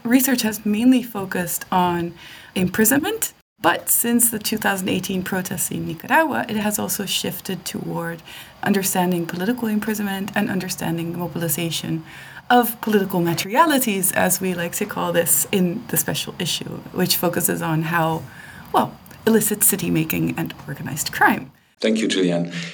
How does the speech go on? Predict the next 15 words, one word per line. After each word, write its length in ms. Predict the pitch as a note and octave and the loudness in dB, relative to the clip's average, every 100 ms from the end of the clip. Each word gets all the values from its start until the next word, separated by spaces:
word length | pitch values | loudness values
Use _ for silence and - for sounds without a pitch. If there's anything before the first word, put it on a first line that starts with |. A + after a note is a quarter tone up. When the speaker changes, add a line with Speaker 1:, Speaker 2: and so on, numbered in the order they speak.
| - _ B2+ | -16 _ 0
Speaker 2:
If 180 | - | 2
you're 140 | C3 C3 | 2 2
interested 640 | C3 C3+ B2+ - B2+ A2+ - - - - | 2 2 2 4 4 2 2 0 -4 -2
on 720 | G#2+ G#2 G2+ G2+ G2+ G2+ - - - | 2 2 2 0 -2 -4 -10 -18 -12
the 520 | G2+ F#2+ F#2+ F#2 F#2 - - _ _ - | -10 -8 -6 -6 -8 -14 -20 _ _ -2
different 400 | - A2 - - | -2 -2 -4 0
papers 480 | C3+ C#3 C#3 C3 | 2 2 2 2
that 220 | - A2 G#2+ | 2 0 4
make 280 | A2 - | 4 4
up 200 | - - - - | 0 -4 -12 -16
this 320 | - F#2+ - | -6 0 2
whole 240 | - G#2 G2+ | 2 4 4
special 480 | - G2+ - - - | 2 0 -2 -2 0
issue, 500 | - A#2+ G#2+ F#2 E2+ | 2 2 2 0 -2
obviously 800 | G2 - A2 G2+ - G2 F#2+ F#2 | -4 -6 -4 -2 -2 -4 -8 -10